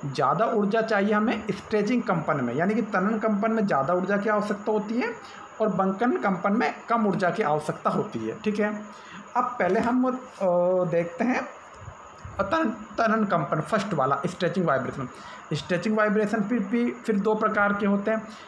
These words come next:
एक तो symmetric stretching और एक asymmetric stretching। हिंदी में कहें तो सममित कंपन और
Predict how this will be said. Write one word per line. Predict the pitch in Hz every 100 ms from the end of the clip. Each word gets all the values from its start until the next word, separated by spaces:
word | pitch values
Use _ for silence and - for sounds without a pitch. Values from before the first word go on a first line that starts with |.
| - 190
एक | 190
तो | 202
symmetric | 185 - - 165 165 180 - 254 -
stretching | 202 - 226 254 349 - -
और | 196
एक | - -
asymmetric | 220 220 190 185 180 - 208 208
stretching। | - 156 147 120
हिंदी | - 165 170
में | 208 226
कहें | 202 202 208
तो | 269 214 - - - - -
सममित | 151 196 226 247
कंपन | 220 202 311 -
और | 226